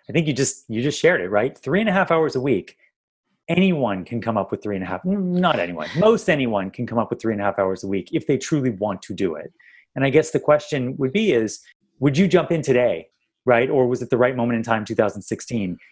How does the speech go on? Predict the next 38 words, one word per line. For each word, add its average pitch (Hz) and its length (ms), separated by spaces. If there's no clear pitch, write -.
Is 143 160
it 156 100
too 160 140
saturated 127 640
now? 87 380
You 113 80
know, 101 260
for 139 180
so 139 220
many 143 160
people, 131 380
as, 98 240
as 107 240
you 117 80
mentioned, 110 340
call 113 160
me, 117 240
I'm 98 140
sure 113 360
even 107 220
more 110 140
people 107 180
call 110 160
you. 117 300
"Should 147 180
I 143 80
do 147 160
this? 143 340
What 120 180
does 110 100
it - 80
take?" 135 420
This, 123 160
that, 123 160
the 120 140
other. 120 200
I 104 60
mean, 107 240